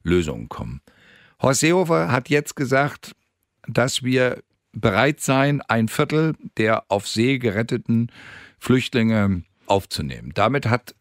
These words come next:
Deutschland ein wichtiges Signal nach Europa gegeben. Frankreich hat sofort erklärt, wir sind auch bereit,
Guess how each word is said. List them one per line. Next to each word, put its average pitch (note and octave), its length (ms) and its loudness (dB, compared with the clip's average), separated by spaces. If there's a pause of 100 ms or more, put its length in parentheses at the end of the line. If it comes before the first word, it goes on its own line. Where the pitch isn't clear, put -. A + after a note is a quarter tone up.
(220)
Deutschland D3+ 520 2
ein A2 220 2
wichtiges C#3+ 480 -2
Signal A2+ 400 2
nach A#2+ 180 -2
Europa G2+ 400 0
gegeben. A1+ 520 -8 (360)
Frankreich C#3 480 0
hat C3 160 0
sofort B2+ 380 0
erklärt, B2 480 -2
wir B2 120 2
sind A#2 180 -4
auch A#2+ 200 -2
bereit, C2+ 520 -4